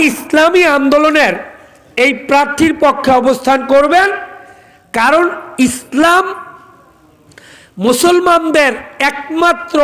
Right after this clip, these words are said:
অবলম্বনের পথ। ইসলাম যদি প্রতিষ্ঠিত হয়, এই সংখ্যালঘু নিরাপদে থাকতে পারে।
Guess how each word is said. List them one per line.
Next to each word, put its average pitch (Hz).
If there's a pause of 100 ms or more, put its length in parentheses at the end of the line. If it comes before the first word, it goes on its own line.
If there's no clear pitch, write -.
অবলম্বনের 269 (760)
পথ। 233 (2500)
ইসলাম 339
যদি 403 (260)
প্রতিষ্ঠিত 370 (160)
হয়, 254 (1500)
এই 320 (180)
সংখ্যালঘু 381 (1040)
নিরাপদে 359
থাকতে 254
পারে। 180